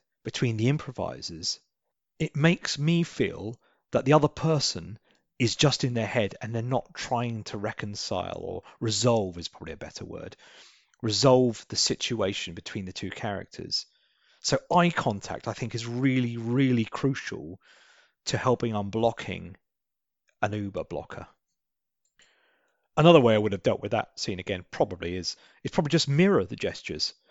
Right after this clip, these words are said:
So if there's a, a lack of eye contact and more sort of almost speech making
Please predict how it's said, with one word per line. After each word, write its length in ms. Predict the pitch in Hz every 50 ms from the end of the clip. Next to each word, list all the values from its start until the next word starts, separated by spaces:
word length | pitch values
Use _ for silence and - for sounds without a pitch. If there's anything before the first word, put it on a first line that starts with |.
| _ _ _ _ _ _
So 280 | - - - 131 127 - -
if 140 | - 151 -
there's 180 | - 143 127 139
a, 80 | - - -
a 80 | 143
lack 220 | 147 170 170 - -
of 100 | 139 127
eye 140 | 120 117 -
contact 580 | - - 113 107 101 - 120 110 107 - -
and 120 | 123 113 117
more 260 | 123 120 117 117 101
sort 280 | - - 123 104 -
of 120 | 113 101 - - - - - _ _ _
almost 320 | 185 185 170 156 143 - -
speech 440 | - - - 185 170 175 - - -
making 460 | 170 180 180 - - 220 247 233